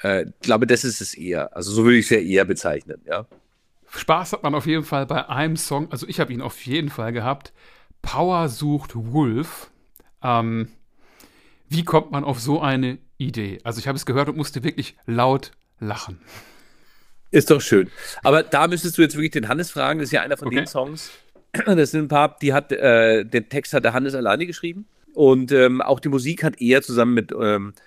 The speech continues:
Speaker 1: äh, einem Co-Produzenten von uns geschrieben, dem Stefan Ernst. Genau, also da hab ich jetzt, äh, ich hab letztendlich natürlich mitgespielt im Studio und, ähm, aber letztendlich, äh, der Song geschrieben, den hat der Hannes quasi alleine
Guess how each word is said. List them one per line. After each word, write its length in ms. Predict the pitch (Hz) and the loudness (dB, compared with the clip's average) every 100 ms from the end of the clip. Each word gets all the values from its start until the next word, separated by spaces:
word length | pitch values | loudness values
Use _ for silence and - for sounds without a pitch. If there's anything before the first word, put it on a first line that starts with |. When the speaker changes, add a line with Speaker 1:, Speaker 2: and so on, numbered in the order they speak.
| _ - | _ -4
Speaker 1:
äh, 60 | 107 | 2
einem 480 | 101 98 98 95 | 2 0 -4 -6
Co-Produzenten 600 | 95 156 175 151 - 127 120 | 0 2 4 2 0 -2 -2
von 120 | 131 | -4
uns 220 | 123 - | -4 0
geschrieben, 680 | 113 107 110 104 - 101 104 | 6 6 6 2 -2 -2 -2
dem 120 | 98 | -4
Stefan 320 | - 92 98 | -2 -2 -2
Ernst. 480 | - 104 151 - _ _ _ _ _ | 0 -2 -2 -10 _ _ _ _ _
Genau, 300 | 139 98 71 | 0 0 -4
also 240 | - 107 | -6 -2
da 140 | 107 98 | 0 2
hab 160 | 135 | 0
ich 260 | 156 - - | -6 -10 0
jetzt, 320 | 139 - - | 0 0 -6
äh, 260 | - 120 110 | 0 2 2
ich 140 | 110 | 0
hab 180 | 120 - - | -4 -4 0
letztendlich 380 | 110 113 110 | 0 0 -4
natürlich 260 | 117 98 87 | -6 -8 -6
mitgespielt 520 | 135 - - 170 160 | -4 -4 -2 0 0
im 60 | 143 | -2
Studio 520 | - 139 127 127 123 - - - | 0 2 6 6 4 -2 -20 -12
und, 500 | - 117 113 117 104 - | 2 6 8 6 2 2
ähm, 460 | - 110 110 110 | 4 2 2 0
aber 220 | - 113 | 0 0
letztendlich, 560 | 107 101 98 98 - - | 0 0 -2 -4 -4 -2
äh, 140 | 101 | -2
der 160 | 90 104 | 2 2
Song 400 | 110 104 113 107 | 4 4 2 0
geschrieben, 720 | 107 - 85 87 104 90 98 | -4 -2 -2 0 0 0 -4
den 160 | 95 87 | -2 -2
hat 160 | 90 | 0
der 140 | 90 82 | 0 0
Hannes 260 | 80 90 | -6 -10
quasi 220 | - 78 87 | -10 -6 -6
alleine 380 | 82 - - | -6 -12 -14